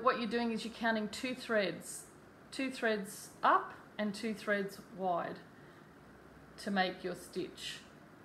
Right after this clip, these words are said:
So, um, this is a little bit more difficult than using Aida cloth, which you can clearly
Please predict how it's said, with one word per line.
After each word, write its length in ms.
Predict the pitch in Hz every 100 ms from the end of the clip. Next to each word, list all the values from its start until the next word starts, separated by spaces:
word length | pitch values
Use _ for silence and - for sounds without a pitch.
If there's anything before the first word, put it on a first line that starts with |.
| -
So, 640 | - 208 185 185 180 180 180 - - - -
um, 600 | 185 185 180 180 185 196 - - -
this 200 | 220 226
is 120 | 220
a 80 | 196
little 200 | 196 196
bit 220 | 190 190 - - - -
more 220 | 196 190
difficult 760 | 185 226 - 233 240 262 240
than 260 | 202 190 190
using 540 | 196 196 196 196 190 196 - - - - -
Aida 640 | 226 247 208 180 247 277 - - -
cloth, 480 | 208 214 277 - - - - - - - -
which 340 | - 220 - -
you 140 | 220
can 260 | 202 214 208
clearly 720 | - 254 262 233 190 240 277